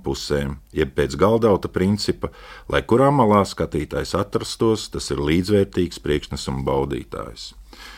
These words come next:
Un ceturtais variants – brīvā dabā, piemēram, parkā, pilskalnā vai stadionā, un atkarībā no skatītāja izvietojuma tiek veidots raksts pēc iepriekš jau manis nosauktajiem modeļiem.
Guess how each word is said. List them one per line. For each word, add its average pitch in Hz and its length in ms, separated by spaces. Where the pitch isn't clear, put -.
Un 71 160
ceturtais 113 960
variants – 127 640
brīvā 69 400
dabā, 87 380
piemēram, 65 480
parkā, 107 460
pilskalnā 110 800
vai 69 240
stadionā, 123 800
un 85 160
atkarībā 131 560
no 107 160
skatītāja 87 640
izvietojuma 120 720
tiek 131 240
veidots 87 560
raksts - 480
pēc 73 300
iepriekš 117 580
jau 85 300
manis 80 400
nosauktajiem 71 880
modeļiem. - 500